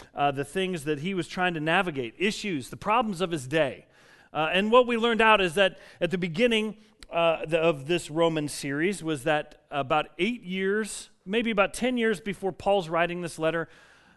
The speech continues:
um, the Christians in Rome,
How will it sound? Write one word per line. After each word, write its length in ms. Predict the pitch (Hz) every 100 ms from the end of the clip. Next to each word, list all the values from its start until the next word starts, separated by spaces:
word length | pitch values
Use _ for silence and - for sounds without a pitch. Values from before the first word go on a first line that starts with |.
| -
um, 500 | 151 151 139 127 117 -
the 380 | - 131 170 160
Christians 760 | - - 240 - 196 190 175 185
in 240 | 165 160 135
Rome, 480 | 143 156 180 285